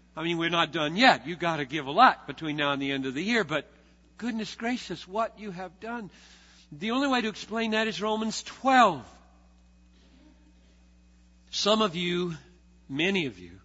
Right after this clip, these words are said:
were not here in April when we voted on Treasuring Christ Together as the vision underneath the mission of this church. And so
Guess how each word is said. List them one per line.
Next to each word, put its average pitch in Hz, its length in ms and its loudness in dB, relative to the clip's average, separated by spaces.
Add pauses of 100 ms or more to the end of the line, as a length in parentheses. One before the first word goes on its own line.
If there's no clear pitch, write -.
(380)
were 135 140 -4
not 151 200 0
here 165 240 -2
in 156 100 -2
April 180 520 -4 (720)
when 147 640 -2 (100)
we 139 280 -2
voted 139 720 -2
on 135 360 -2
Treasuring 165 600 -2
Christ 151 460 -4
Together 151 460 -4
as 131 200 -6
the 123 100 -8
vision 156 540 -4 (840)
underneath 147 500 -2
the 160 80 -6
mission 160 400 -4
of 143 120 -4
this 147 180 -4
church. 175 640 -4
And 127 100 -6
so 139 380 -2